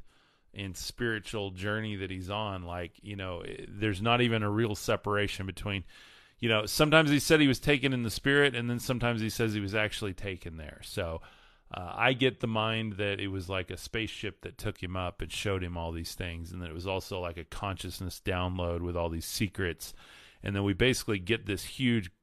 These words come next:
gar-, gargled mess of a book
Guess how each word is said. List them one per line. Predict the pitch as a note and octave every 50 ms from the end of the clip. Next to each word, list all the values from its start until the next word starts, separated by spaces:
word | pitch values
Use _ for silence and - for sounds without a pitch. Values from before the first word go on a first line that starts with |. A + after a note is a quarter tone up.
| _
gar-, | - A#2 A2+ A2 A2 A2 A2 G#2 G2 F#2 F#2+ F#2+ F2+ F2+ -
gargled | - C3 B2 B2 B2+ A#2 G#2+ A#2 A2+ G#2+ G#2 G2+ G2 G2+ G#2 - - - -
mess | G#2 G2+ G#2 G#2+ A2+ A#2+ B2 B2 B2+ A#2+ A#2 G#2 G2 F#2 - - -
of | - - G#2+ G#2+ G2+
a | G2+
book | F#2 F2+ F2+ A2 G#2+ G2+ F#2+ F2+ E2+ E2+ - - -